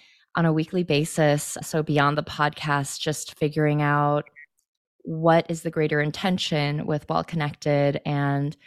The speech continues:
how can we utilize this podcast to really align with those intentions, that mission. And we've really come to this place of deciding Q one twenty twenty-three,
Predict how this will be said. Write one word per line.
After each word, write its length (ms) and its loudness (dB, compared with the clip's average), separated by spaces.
how 240 0
can 220 -4
we 100 0
utilize 500 0
this 180 -8
podcast 760 -6
to 100 -2
really 440 0
align 680 0
with 240 0
those 220 -4
intentions, 800 -2
that 180 -6
mission. 640 -2
And 480 2
we've 260 0
really 220 2
come 260 -4
to 100 -8
this 180 -6
place 420 -8
of 420 0
deciding 680 2
Q 200 -2
one 580 0
twenty 200 -6
twenty-three, 680 -2